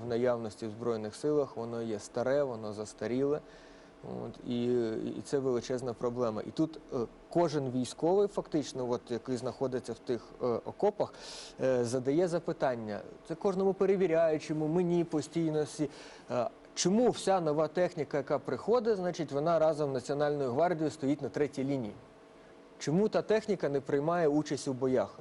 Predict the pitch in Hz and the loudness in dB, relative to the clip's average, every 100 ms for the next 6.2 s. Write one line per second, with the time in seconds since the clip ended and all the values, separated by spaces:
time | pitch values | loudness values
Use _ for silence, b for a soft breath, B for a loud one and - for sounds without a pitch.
0 | 120 131 185 180 139 135 190 185 151 - | -4 0 4 4 2 2 2 2 -2 -2
1 | 156 185 156 160 156 147 147 147 147 135 | 0 2 2 -2 -2 0 0 0 -2 -2
2 | 113 123 104 104 - B B B - - | -2 -2 -2 -8 -14 B B B -20 -20
3 | - - - - - 117 113 - 127 123 | -20 -20 -20 -16 -2 0 2 2 2 2
4 | 131 127 135 127 147 160 147 156 131 - | 2 2 2 0 2 2 0 0 0 2
5 | 147 - 131 127 123 143 127 123 127 123 | 0 0 -2 -2 0 -2 0 -2 0 0
6 | 101 113 | -2 -8